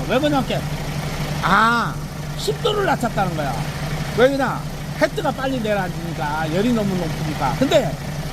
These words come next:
십 도를 낮춰버리면 연비가 떨-, 그냥 떨어져요. 왜? 온도가 높을수록 연비가 좋거든. 어. 그래서 그걸 알았는데, 엔진 소리 좋죠?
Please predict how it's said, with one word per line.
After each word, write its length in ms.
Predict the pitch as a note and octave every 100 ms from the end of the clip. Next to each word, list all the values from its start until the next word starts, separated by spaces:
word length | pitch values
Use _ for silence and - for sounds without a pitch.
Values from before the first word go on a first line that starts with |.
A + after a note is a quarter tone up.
| - -
십 240 | - G4 -
도를 220 | A4+ F#4
낮춰버리면 680 | C4+ B3 B3+ C#4 D4+ A3+ D#3+
연비가 280 | A3 C#4+ -
떨-, 160 | -
그냥 260 | - A3 G#3 -
떨어져요. 400 | C#4 A#3+ E3+ D3 - D3 - - - - - - - - -
왜? 200 | G#3 G#3 D3+ D3
온도가 340 | B3+ C#4 C#4+ D4+ - - - - - -
높을수록 560 | G#3 C#4 C#4 C#4 G3
연비가 720 | A#3+ A3+ B3+ A#3 G#3 G3 G#3+
좋거든. 400 | - B3+ - G#3 - - - - - - - - - - D3 -
어. 220 | D3 D3 - - - - - D3 D3
그래서 400 | G#3+ G#3+ A#3 G#3 D3+ D3+ D3+
그걸 180 | F#3+ G#3
알았는데, 540 | E3 F#3 F#3 F#3+ G3+ D#3+ - -
엔진 220 | F#3+ B3
소리 180 | B3 B3+
좋죠? 260 | A#3 -